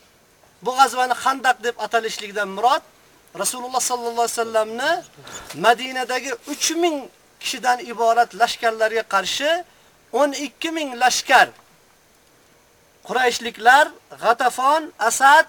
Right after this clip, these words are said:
va av-, arab avboshlari va Banu Qurayzalardan iborat qo'shin Rasululloh sallallohu alayhi vasallamni yo'q qilib tashlashlik, tak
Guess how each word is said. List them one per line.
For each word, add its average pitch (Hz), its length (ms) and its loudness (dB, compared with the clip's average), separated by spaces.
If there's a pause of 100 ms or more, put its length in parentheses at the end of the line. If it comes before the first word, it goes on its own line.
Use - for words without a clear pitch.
(140)
va 208 180 0
av-, 247 340 2
arab 262 360 4
avboshlari 240 840 4 (500)
va 247 200 8 (380)
Banu 226 360 0
Qurayzalardan 247 840 0
iborat 254 540 6 (800)
qo'shin 269 400 0 (300)
Rasululloh 277 440 -4
sallallohu 277 220 -4
alayhi - 120 -4
vasallamni 262 580 0 (540)
yo'q 294 240 4 (160)
qilib 302 300 -6
tashlashlik, 240 720 -2 (680)
tak 320 180 4